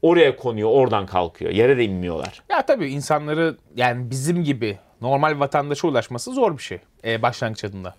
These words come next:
Speaker 1: Ya tabii başlangıç adına fiyatlar da yüksek olacaktır diye
Speaker 2: Tabii.
Speaker 1: düşünüyorum ama belli bir yerden sonra ucuzlayacak bunlar. Daha fazla şirket
Speaker 2: Ucuzlayacak ve durakların da önemli sayısı önemli. Şimdi ben Ataşehir'deki plazaya gidip ne yapacağım abi yani? <laughs>
Speaker 1: Yok, yani ineceksin asansörle aşağı işte.
Speaker 2: Tamam da Kadıköy'de oturuyorum. Bana Kadıköy'de plaza yok. Neye önce konacak Kadıköy'de bu,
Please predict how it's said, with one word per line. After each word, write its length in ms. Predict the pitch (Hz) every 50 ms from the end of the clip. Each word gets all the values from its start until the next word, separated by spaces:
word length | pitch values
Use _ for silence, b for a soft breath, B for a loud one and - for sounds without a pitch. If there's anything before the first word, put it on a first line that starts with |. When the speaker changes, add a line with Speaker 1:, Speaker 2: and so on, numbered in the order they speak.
| _ _
Speaker 1:
Ya 280 | - - 110 131 123 -
tabii 180 | - 208 180
başlangıç 460 | 135 123 117 - 160 156 151 151 139 151
adına 200 | 139 151 156 143
fiyatlar 540 | - - 143 139 139 - 165 170 175 165
da 40 | 151
yüksek 320 | 143 123 - - 123 107 113
olacaktır 560 | 110 101 95 98 92 85 - - 104 98 92
diye 100 | 98 95
Speaker 2:
Tabii. 100 | 95 92
Speaker 1:
düşünüyorum 300 | - - 127 147 190 240 262
ama 120 | 170 127
belli 260 | 120 123 135 165 190 190
bir 100 | 175 147
yerden 380 | 151 143 143 135 151 165 160
sonra 200 | 143 - 156 196 294
ucuzlayacak 640 | 320 262 254 240 220 226 233 208 240 226 220 -
bunlar. 280 | 185 151 135 117 107 107
Daha 140 | 127 131
fazla 280 | 131 - 127 120 110 110
şirket 340 | 98 - 110 107 - 110 127
Speaker 2:
Ucuzlayacak 440 | 127 135 139 151 165 240 262 262 269
ve 120 | 262 175
durakların 460 | 160 165 185 185 - 185 190 190 196
da 40 | 165
önemli 380 | 131 113 104 98 98 95 95 92
sayısı 320 | - - 101 95 - 101
önemli. 120 | 95 90
Şimdi 160 | - 110 113 113
ben 120 | 120 117
Ataşehir'deki 340 | 110 120 - - 120 117 -
plazaya 280 | - 127 120 120 120
gidip 140 | 123 - _
ne 40 | 151
yapacağım 240 | 123 - - 101 107
abi 200 | 120 120 120 98
yani? 200 | 98 104 110 107 - - -
<laughs> 180 | 139 165 - 139
Speaker 1:
Yok, 140 | 156 - 143 143
yani 140 | 131 127 127 -
ineceksin 460 | 156 170 175 165 151 120 - - 196
asansörle 480 | 180 - 170 135 107 - 117 131 175
aşağı 320 | 226 214 - - 208 190 160
işte. 260 | - - - 107 92
Speaker 2:
Tamam 220 | - 131 151 208
da 80 | 220 185
Kadıköy'de 380 | - 165 170 170 254 262 254 262
oturuyorum. 380 | 226 208 220 220 202 180 170
Bana 160 | 180 185 196
Kadıköy'de 400 | - 190 185 202 - 226 220 220
plaza 280 | 220 214 220 220 214 269
yok. 240 | 247 226 233 226 -
Neye 200 | 175 175 190 208 247
önce 200 | 254 254 226 233
konacak 360 | - 220 202 185 180 175 -
Kadıköy'de 460 | 175 175 170 156 156 151 147 151 151
bu, 160 | 165 170 -